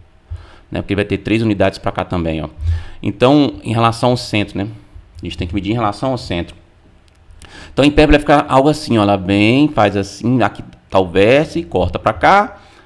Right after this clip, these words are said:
aqui ela vem aqui, tá o, opa, vem aqui, tá o vértice, corta pra lá, né? Não corta o eixo Y', porque tá negativo aqui, ó, a, a parte que tá com o eixo Y'. E nossa hipérbole no sistema de eixos X', Y' vai ser desse jeito aqui,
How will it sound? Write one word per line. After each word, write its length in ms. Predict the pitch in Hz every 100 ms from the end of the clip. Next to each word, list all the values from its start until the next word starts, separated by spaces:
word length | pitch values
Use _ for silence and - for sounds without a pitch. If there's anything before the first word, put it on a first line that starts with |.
| _ -
aqui 240 | 95 -
ela 140 | 95
vem 280 | 90 90 90
aqui, 680 | 90 90 - 101 110 135 135
tá 120 | - 98
o, 160 | 87 -
opa, 280 | 82 80 -
vem 160 | 82 95
aqui, 580 | - - 98 113 131 127
tá 100 | 95
o 80 | 92
vértice, 460 | 90 87 87 90 -
corta 320 | - 87 -
pra 140 | 151
lá, 200 | 147 190
né? 160 | 170 175 -
Não 160 | 117
corta 280 | 113 95 92
o 40 | 95
eixo 180 | -
Y', 500 | 101 - 170 143 202 - - -
porque 180 | - -
tá 120 | -
negativo 460 | 90 95 87 - 85
aqui, 200 | 76 135
ó, 100 | 101 - -
a, 240 | - 92 -
a 40 |
parte 300 | - 87 -
que 60 | -
tá 180 | - 80
com 300 | - 78 78 - - -
o 100 | 92
eixo 240 | 78 -
Y'. 420 | 85 - 143 170 202 - - - - -
E 60 | 135
nossa 240 | 156 165
hipérbole 500 | 147 123 135 151 190 139
no 220 | 139 185
sistema 360 | 160 - 151
de 120 | 131 107
eixos 260 | 104 -
X', 260 | - 123 110
Y' 520 | 104 98 - 139 147
vai 100 | 147
ser 100 | 147
desse 220 | 131 156
jeito 180 | 135 135
aqui, 220 | 185 139